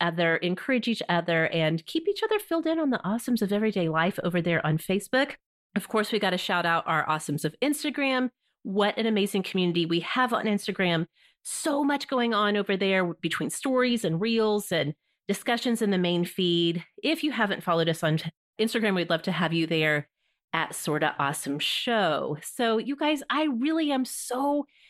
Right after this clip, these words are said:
excited. And honestly, I'm gonna tell you, this is one of those episodes I'm kinda doing for myself <laughs> 'cause I need some help. Lisa Mast is joining me today.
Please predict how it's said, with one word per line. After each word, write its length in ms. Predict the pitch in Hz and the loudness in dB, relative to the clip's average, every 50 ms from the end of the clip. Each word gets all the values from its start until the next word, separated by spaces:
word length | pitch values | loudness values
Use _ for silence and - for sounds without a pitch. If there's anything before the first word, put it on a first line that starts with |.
| _ _ - | _ _ -4
excited. 760 | - 277 269 - - - 233 214 220 208 208 208 202 202 - - | -4 -4 -4 -4 -4 -2 0 0 2 2 2 2 0 0 0 0
And 320 | 214 220 214 214 214 - - | 0 2 2 2 0 0 0
honestly, 960 | 170 170 180 208 254 302 359 349 - - - 359 403 427 427 427 427 427 415 415 - _ _ _ _ _ _ - - | 0 2 2 2 2 0 0 -2 -4 -6 -4 -2 0 2 2 2 2 2 2 0 -2 _ _ _ _ _ _ -6 -4
I'm 120 | 220 247 | -2 0
gonna 160 | 294 339 339 | 0 0 0
tell 140 | - 285 220 | 0 0 0
you, 40 | 208 | 2
this 180 | 202 254 269 | 0 -2 -4
is 120 | 349 - - | -4 -2 0
one 80 | 453 | 0
of 60 | 453 427 | 2 2
those 180 | 392 339 339 | 2 2 2
episodes 420 | 285 285 - 294 - - 269 254 254 | 0 0 -2 -4 -2 -2 -2 0 2
I'm 220 | 247 226 220 208 - - | 2 2 0 -2 -4 -8
kinda 260 | - - 285 302 320 | -4 -2 0 0 -2
doing 280 | - - 294 294 277 262 | 0 0 0 0 0 0
for 160 | - - 220 | 0 0 0
myself 760 | 185 180 190 - - 240 220 240 269 320 392 - - - - - 508 523 523 494 | 0 0 0 -2 0 0 2 2 2 2 0 0 -2 -4 -4 -4 -4 -4 -6 -8
<laughs> 220 | 480 - - - | -10 -10 -4 -2
'cause 160 | 403 - - | -2 0 0
I 60 | 262 | 0
need 200 | 247 254 269 - | 0 0 -2 0
some 140 | - 381 302 | -2 -2 -2
help. 260 | 247 - 202 180 165 - _ - - - - _ - | 2 2 2 2 2 0 _ -20 -20 -20 -20 _ -4
Lisa 340 | 233 285 370 392 - 359 277 | -2 0 0 0 0 -2 -2
Mast 340 | 240 240 214 220 226 - - | 0 0 0 0 -2 -2 -2
is 160 | 269 254 226 | -4 -2 -2
joining 320 | - 233 214 208 220 220 | -2 0 2 2 2 2
me 120 | 214 214 214 | 2 0 0
today. 360 | - 247 190 226 196 196 | -2 -2 0 0 2 2